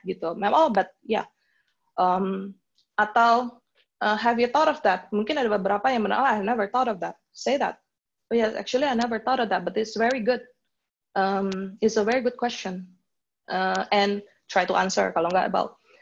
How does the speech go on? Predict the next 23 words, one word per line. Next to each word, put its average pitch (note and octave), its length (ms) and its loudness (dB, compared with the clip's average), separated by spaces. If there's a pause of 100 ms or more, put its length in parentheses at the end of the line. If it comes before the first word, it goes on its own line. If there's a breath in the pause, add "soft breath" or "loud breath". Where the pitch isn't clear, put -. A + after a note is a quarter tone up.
(320 soft breath)
"Yeah, A#3 160 6
thank A#3 320 0
you. G3 100 0
I'll, G#3 300 0
I'll G#3 80 -14
think B3+ 160 -2
about F#3 240 -4
it," F3+ 160 -10
or - 160 -18 (400)
something F3+ 400 -6
like D#3+ 160 -10
that. - 240 -10 (800)
Uh, A3 340 4 (1000)
ya, G3+ 340 4
and A#3+ 640 4 (140)
honest, A#3+ 640 0
honest B3 320 2
nih, F#4 260 0
makanya D4+ 320 0
confident, C4+ 560 2
tapi F4 240 0
bukannya G#3 480 0
juga G#3 300 2